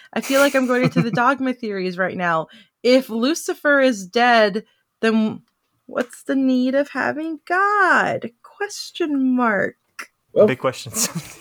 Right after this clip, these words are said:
Speaker 2: <laughs>
Speaker 3: and, and see, the thing, it's like neither Fujiko nor the viewers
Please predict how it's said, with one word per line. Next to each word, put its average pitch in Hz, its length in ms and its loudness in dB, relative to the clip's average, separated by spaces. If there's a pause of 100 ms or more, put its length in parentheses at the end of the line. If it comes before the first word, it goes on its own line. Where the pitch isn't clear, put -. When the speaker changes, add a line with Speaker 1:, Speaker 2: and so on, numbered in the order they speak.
(200)
Speaker 2:
<laughs> 233 440 -4
Speaker 3:
and, 202 200 0
and 202 120 -2
see, 254 120 0
the 220 80 4
thing, 220 180 2 (120)
it's 180 120 -4
like 190 180 0 (640)
neither 165 240 4
Fujiko 208 560 2
nor 175 160 2
the 147 80 0
viewers 135 540 -2